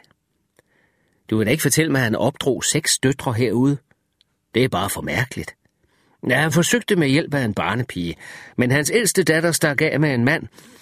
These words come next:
Miss Eastlake kom ud for en ulykke, der næsten tog livet af hende, og tvillingerne. Han rystede på hovedet. De var to år ældre end Elizabeth. I nitten hundrede syvogtyve forsvandt de. Man formoder, at de er gået ned for at bade,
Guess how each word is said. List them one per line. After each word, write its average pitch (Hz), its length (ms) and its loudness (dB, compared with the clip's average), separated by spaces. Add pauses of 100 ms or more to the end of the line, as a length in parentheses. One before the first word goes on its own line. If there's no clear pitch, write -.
(280)
Miss 147 420 2
Eastlake 160 440 2
kom 143 260 2
ud 143 120 2
for 143 180 2
en 139 100 2
ulykke, 143 380 4
der 127 120 2
næsten 123 340 0
tog 120 120 0
livet 127 320 2
af 127 180 2
hende, 135 220 2 (380)
og 131 140 -2
tvillingerne. 165 680 2 (800)
Han 113 200 -2
rystede 113 400 0
på 110 100 -2
hovedet. 113 380 2 (1400)
De 190 100 4
var 196 80 6
to 220 240 2
år 185 180 2
ældre 175 340 2
end 165 80 4
Elizabeth. 131 600 0 (260)
I 143 120 2
nitten 180 260 4
hundrede 180 300 4
syvogtyve 156 640 2
forsvandt - 540 -2
de. 98 80 -8 (420)
Man 139 180 0
formoder, 185 560 4
at 139 120 -2
de 139 80 4
er 120 40 0
gået 131 240 2
ned 143 180 0
for 123 160 0
at 107 80 -4
bade, 135 380 2